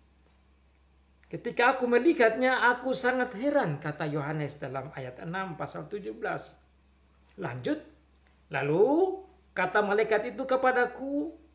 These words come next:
'Mengapa engkau heran?'" Why you surprised?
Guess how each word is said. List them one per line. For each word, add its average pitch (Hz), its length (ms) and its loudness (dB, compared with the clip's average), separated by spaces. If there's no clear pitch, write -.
'Mengapa 226 800 0
engkau 165 720 -4
heran?'" 247 720 -6
Why 320 560 0
you 247 400 -4
surprised? 240 1040 -4